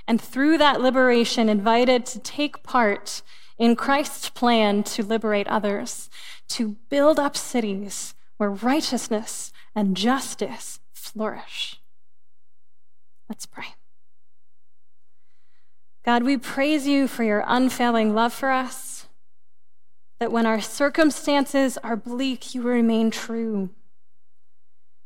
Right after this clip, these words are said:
That when we have been convinced that we are nothing,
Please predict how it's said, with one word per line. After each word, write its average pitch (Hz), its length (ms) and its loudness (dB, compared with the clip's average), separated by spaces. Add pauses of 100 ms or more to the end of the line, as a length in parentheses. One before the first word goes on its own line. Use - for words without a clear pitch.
(460)
That 240 140 -4
when 247 280 6
we 269 260 2
have 240 180 0
been 233 180 4
convinced 240 720 4
that 226 120 -2
we 220 120 -2
are 214 100 2
nothing, 220 840 0